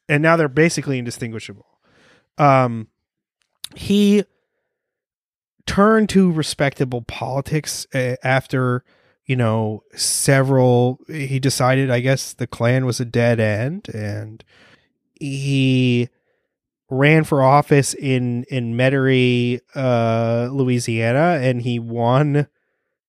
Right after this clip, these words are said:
as a state representative for Louisiana. That was in nineteen eighty-nine, and he kind of w-, used that to launch a, a, a, you know, an escalating political career where he tried to run for,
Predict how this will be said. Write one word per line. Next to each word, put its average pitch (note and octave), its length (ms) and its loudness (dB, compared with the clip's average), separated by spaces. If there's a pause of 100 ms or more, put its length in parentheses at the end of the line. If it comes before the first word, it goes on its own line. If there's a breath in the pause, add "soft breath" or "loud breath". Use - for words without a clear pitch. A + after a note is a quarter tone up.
as B2 180 -4
a A#2 80 -4
state C#3+ 240 2
representative B2+ 600 0
for A#2+ 120 -8
Louisiana. A2+ 720 -4 (420)
That B2 160 0
was A#2 140 0
in B2+ 60 0
nineteen A#2 320 2
eighty-nine, A2 760 -2 (340)
and B2 600 0
he C3 540 -2 (200)
kind D#3 280 0
of C#3+ 160 0
w-, D3 220 -10 (360)
used D3+ 480 2
that D#3+ 180 4
to D#3 80 -2
launch C3+ 320 0
a, B2 160 -6 (280)
a, B2+ 180 -8 (140)
a, B2 280 -10
you C3+ 120 -10
know, A#2+ 120 -8
an C#3 120 -10
escalating C#3+ 840 0
political C3+ 380 -4
career A2+ 260 -12
where G#2+ 140 -10
he A#2 120 -14
tried A#2 240 -10
to A#2+ 60 -12
run A2+ 220 -10
for, A2+ 180 -14